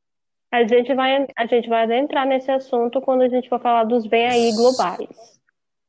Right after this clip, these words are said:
Speaker 1: Tá? Aguenta
Speaker 2: É isso.
Speaker 1: aí, aguenta aí. E seguindo, e seguindo no Unitim, nós temos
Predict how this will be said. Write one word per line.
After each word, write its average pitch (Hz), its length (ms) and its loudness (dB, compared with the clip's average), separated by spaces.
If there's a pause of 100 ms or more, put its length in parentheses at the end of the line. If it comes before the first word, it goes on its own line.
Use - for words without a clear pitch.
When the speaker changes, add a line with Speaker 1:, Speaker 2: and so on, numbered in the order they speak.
(460)
Speaker 1:
Tá? 214 180 -2 (320)
Aguenta 226 640 0
Speaker 2:
É 370 40 -2 (100)
isso. 233 100 -2
Speaker 1:
aí, - 60 -8
aguenta 226 420 -2
aí. 415 240 -4 (600)
E 466 120 4
seguindo, 453 440 4 (800)
e 302 140 2
seguindo 311 540 0
no 262 320 -2
Unitim, 294 800 2 (300)
nós 269 300 0
temos 330 500 2